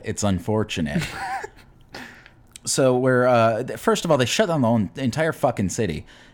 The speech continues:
Speaker 1: It's, what is, what is a marathon?
Speaker 2: Sixth Avenue, right?
Speaker 1: Twenty-six point two? Uh, n-, it starts in Staten Island, goes through Brooklyn, through Long Island City, crosses over into East Harlem,
Speaker 2: Jesus
Speaker 1: goes around,
Speaker 2: Christ.
Speaker 1: goes up into the Bronx, and then down through Central Park West,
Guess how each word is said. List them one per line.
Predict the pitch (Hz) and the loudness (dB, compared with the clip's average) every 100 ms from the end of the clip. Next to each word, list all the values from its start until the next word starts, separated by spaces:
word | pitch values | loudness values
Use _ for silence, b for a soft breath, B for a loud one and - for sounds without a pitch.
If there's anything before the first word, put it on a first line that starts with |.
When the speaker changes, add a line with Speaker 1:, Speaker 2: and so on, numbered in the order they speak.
| - | -2
Speaker 1:
It's, | 117 110 - - | 0 0 -4 -4
what | 143 127 | 0 0
is, | 92 104 | 0 -4
what | 113 123 | -4 -2
is | 104 | 0
a | |
marathon? | 95 90 82 85 | 0 0 -2 -2
Speaker 2:
Sixth | - 220 | 0 2
Avenue, | 185 170 135 | 2 2 2
right? | 117 147 | 0 0
Speaker 1:
Twenty-six | 185 117 117 117 - - - - | 0 0 0 -2 -8 -20 -18 -12
point | 110 87 | -8 -6
two? | 104 107 | -2 -2
Uh, | |
n-, | |
it | 90 107 | -2 -6
starts | - 110 139 - | -2 0 0 -2
in | 151 | -6
Staten | - 123 110 98 | 0 0 0 0
Island, | 101 92 82 82 | -2 0 -2 0
goes | 104 113 | -2 -2
through | 135 127 | -2 -2
Brooklyn, | 110 104 - 87 87 | 0 0 0 -2 -2
through | 87 107 117 | -2 -2 0
Long | 120 113 | 2 2
Island | 110 98 95 | 0 0 -2
City, | - 87 85 87 B B B B | -2 -4 -4 -6 B B B B
crosses | - 113 120 127 | 0 2 2 0
over | 123 117 113 | 2 2 2
into | 104 | 0
East | - 123 120 - - - _ | -2 -2 -2 -4 -12 -20 _
Harlem, | 113 113 127 139 147 | -4 0 2 0 0
Speaker 2:
Jesus | 156 160 | -2 2
Speaker 1:
goes | 113 113 120 | 2 2 0
around, | 113 120 131 | 2 2 4
Speaker 2:
Christ. | 160 147 117 - - - | 4 2 -2 -8 -16 -10
Speaker 1:
goes | 110 117 113 - | 0 2 2 0
up | 117 123 | -2 0
into | 139 139 | -2 -2
the | 131 | -2
Bronx, | 120 117 117 110 | 2 2 0 -2
and | 104 101 | -2 0
then | 101 95 | 0 0
down | 101 101 101 98 98 95 - | 0 0 0 0 0 -2 -4
through | 107 95 92 | -4 -2 -2
Central | 90 92 85 | -4 -4 -6
Park | 82 87 - | -4 -6 -6
West, | - - - | -12 -14 -18